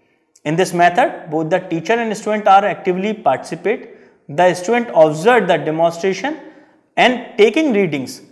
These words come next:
They also assist the teachers in setting up the stage of, for the demonstration. The teacher help the student to draw the inferences. So here is the some basic feature of the lecture cum demonstration method.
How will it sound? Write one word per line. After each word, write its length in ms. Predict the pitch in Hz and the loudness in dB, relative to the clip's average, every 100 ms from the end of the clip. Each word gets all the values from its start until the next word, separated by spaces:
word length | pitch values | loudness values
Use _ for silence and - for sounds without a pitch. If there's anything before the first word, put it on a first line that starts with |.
| _ | _
They 240 | 151 160 240 | 0 4 6
also 500 | 226 220 254 254 - | 6 4 0 0 0
assist 360 | 160 - 254 - - - | -2 0 -4 -4 -20 -4
the 140 | 165 | -4
teachers 640 | 180 - 180 180 269 269 | -4 -4 -4 0 0 0
in 180 | - 185 | -6 -8
setting 420 | 180 180 180 233 | -2 0 0 0
up 140 | 226 185 | 0 0
the 120 | 202 | -2
stage 280 | - 185 180 | 0 -2 0
of, 160 | 175 | -2
for 160 | 175 165 | 2 2
the 100 | 208 | 2
demonstration. 720 | 185 151 147 143 165 - 277 - - _ _ _ - | -2 -2 -4 -4 -6 -6 -8 -10 -20 _ _ _ -2
The 140 | 208 | -2
teacher 360 | 214 214 240 233 | -2 -2 0 2
help 380 | 196 220 214 | 4 4 2
the 160 | 190 190 | -2 -2
student 420 | 180 175 202 208 | -2 -2 -2 -4
to 80 | 180 | -6
draw 320 | 147 151 170 | -6 -2 0
the 320 | 180 285 - - - _ _ _ _ - | 4 2 0 -18 -20 _ _ _ _ -4
inferences. 840 | 170 - 175 131 127 - 131 - _ _ _ _ _ _ _ _ _ _ _ _ | -2 -2 -2 -4 -6 -14 -14 -18 _ _ _ _ _ _ _ _ _ _ _ _
So 180 | - 233 | 2 4
here 200 | 202 277 | 6 4
is 140 | 302 | 4
the 120 | 247 262 | 4 4
some 280 | 262 220 | 4 2
basic 480 | 175 180 180 262 - | 2 2 2 -6 -6
feature 340 | 196 185 233 208 | -6 -2 2 2
of 160 | 180 | 2
the 300 | 214 311 - - - _ _ _ - | 0 -2 -8 -20 -20 _ _ _ 0
lecture 320 | 170 175 220 | 0 2 0
cum 200 | 220 190 | 0 0
demonstration 600 | 165 156 143 151 - 156 | -2 -2 -4 -8 -6 -8
method. 320 | 127 - - | -8 -10 -20